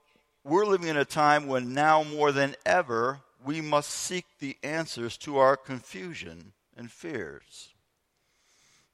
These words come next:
Let me submit to you that the answer lies in a conscious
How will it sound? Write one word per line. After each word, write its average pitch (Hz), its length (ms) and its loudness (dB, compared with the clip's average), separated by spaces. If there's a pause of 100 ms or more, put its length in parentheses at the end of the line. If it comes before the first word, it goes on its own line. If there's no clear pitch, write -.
Let 190 140 6
me 233 80 -4
submit 160 360 -2
to 110 100 -10
you 95 220 -8
that 104 240 0 (440)
the 127 140 -8 (100)
answer 160 420 -4
lies 113 600 4 (200)
in 95 120 -6
a 98 60 -6 (140)
conscious - 920 -6